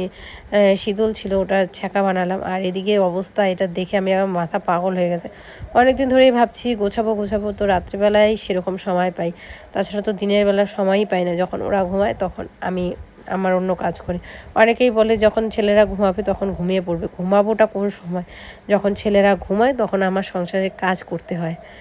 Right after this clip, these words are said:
ঘুমালে কি চলবে? যখন, আর আমার ঘুম ধরেও না, কাজ ফেলে রেখে যে ঘুমিয়ে পড়বো ওরকমটা মানে পারি না আমি। অনেকেই পারে যে কাজ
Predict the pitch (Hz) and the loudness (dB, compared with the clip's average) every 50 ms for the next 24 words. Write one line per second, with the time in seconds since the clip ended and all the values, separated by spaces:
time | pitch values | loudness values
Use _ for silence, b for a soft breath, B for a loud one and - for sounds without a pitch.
0 | B B - - 190 185 190 190 190 190 185 202 202 - - 208 233 254 226 208 | B B -10 -6 -2 0 2 2 2 2 0 -2 -2 0 2 2 2 2 2 0
1 | 175 165 - - 185 - - - - 196 190 185 190 190 196 208 196 - - 196 | -2 -2 -6 -8 -8 -6 -6 -2 2 4 4 4 4 4 4 2 2 0 -4 -6
2 | 202 202 185 151 190 185 196 202 202 190 170 170 B B B B B B - - | -4 -4 -2 -2 0 0 2 2 0 0 -2 -4 B B B B B B -4 0
3 | - 202 208 - - 240 220 226 214 220 214 - 226 208 208 220 208 - 196 190 | 0 0 0 0 0 2 2 4 2 2 2 0 0 0 0 0 0 0 0 2
4 | 202 208 214 202 220 214 208 202 202 185 175 185 190 185 - 202 196 196 185 190 | 2 2 2 2 0 -2 0 0 0 0 2 0 0 -2 -2 -4 -6 -4 0 0
5 | 196 196 196 196 - - 202 202 196 196 190 190 185 - - 208 208 220 247 285 | 2 2 2 0 -2 -2 -2 0 0 0 0 0 0 2 4 4 4 4 4 2
6 | 285 277 254 220 190 185 185 185 190 208 214 214 240 247 247 220 220 202 190 190 | 4 4 6 6 4 2 0 0 2 0 0 0 -2 -2 -2 0 0 0 0 0
7 | 185 185 196 190 - 208 196 190 190 | -2 -4 -4 -4 -2 0 0 0 0